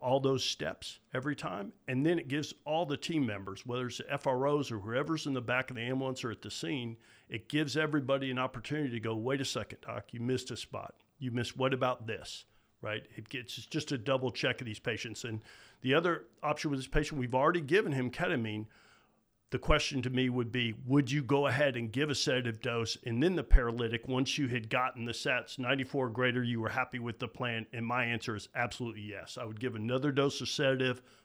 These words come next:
followed by the paralytic, p-, past the tube or definitive airway,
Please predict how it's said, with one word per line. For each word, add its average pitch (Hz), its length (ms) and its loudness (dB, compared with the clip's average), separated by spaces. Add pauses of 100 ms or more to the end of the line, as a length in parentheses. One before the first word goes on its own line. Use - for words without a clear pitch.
(120)
followed 131 340 2
by 139 140 4
the 127 100 -2
paralytic, 117 760 -4 (800)
p-, - 240 -8
past 135 360 -2
the 131 100 -4
tube 127 340 0
or 117 80 -4
definitive 113 480 -4
airway, 113 500 -2